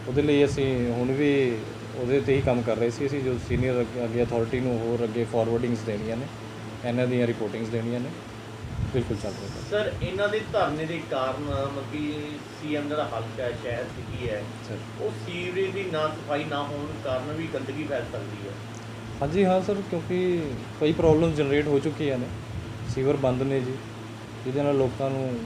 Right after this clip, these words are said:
Speaker 1: ਗਲੀ ਚੋਂ ਲੰਘਣਾ, ਮੁਹੱਲੇ ਚੋਂ ਲੰਘਣਾ ਕਾਫੀ ਮੁਸ਼ਕਿਲ ਪੇਸ਼ ਆ ਰਹੀਆਂ ਨੇ। ਮੇਰੇ ਕੋਲ ਕਾਫੀ ਬੰਦੇ ਵੀ ਆ ਰਹੇ ਨੇ, ਕਾਫੀ ਪਬਲਿਕ ਮੇਰੇ ਕੋਲ ਰੈਗੂਲਰਲੀ ਹੀ ਆ ਰਹੀ ਹੈ ਦੋ ਤਿੰਨ ਦਿਨ ਤੋਂ।
Speaker 2: ਕੰਪਨੀ ਨਾਲ ਤੁਸੀਂ, ਅਹ, ਠੀ-,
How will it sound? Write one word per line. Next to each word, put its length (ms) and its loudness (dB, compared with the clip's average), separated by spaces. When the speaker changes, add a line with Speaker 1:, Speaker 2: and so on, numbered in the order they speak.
Speaker 1:
ਗਲੀ 180 4
ਚੋਂ 140 0
ਲੰਘਣਾ, 380 2
ਮੁਹੱਲੇ 280 0
ਚੋਂ 140 -4
ਲੰਘਣਾ 340 0
ਕਾਫੀ 220 0
ਮੁਸ਼ਕਿਲ 460 0
ਪੇਸ਼ 200 -2
ਆ 80 0
ਰਹੀਆਂ 160 0
ਨੇ। 60 -2
ਮੇਰੇ 160 0
ਕੋਲ 180 0
ਕਾਫੀ 240 2
ਬੰਦੇ 300 0
ਵੀ 120 2
ਆ 160 0
ਰਹੇ 120 -6
ਨੇ, 120 -4
ਕਾਫੀ 260 -4
ਪਬਲਿਕ 260 2
ਮੇਰੇ 200 2
ਕੋਲ 200 2
ਰੈਗੂਲਰਲੀ 460 4
ਹੀ 140 0
ਆ 120 2
ਰਹੀ 220 -6
ਹੈ 60 -6
ਦੋ 220 0
ਤਿੰਨ 140 -4
ਦਿਨ 100 -4
ਤੋਂ। 80 -4
Speaker 2:
ਕੰਪਨੀ 600 -2
ਨਾਲ 140 2
ਤੁਸੀਂ, 280 -2
ਅਹ, 240 2
ਠੀ-, 340 -4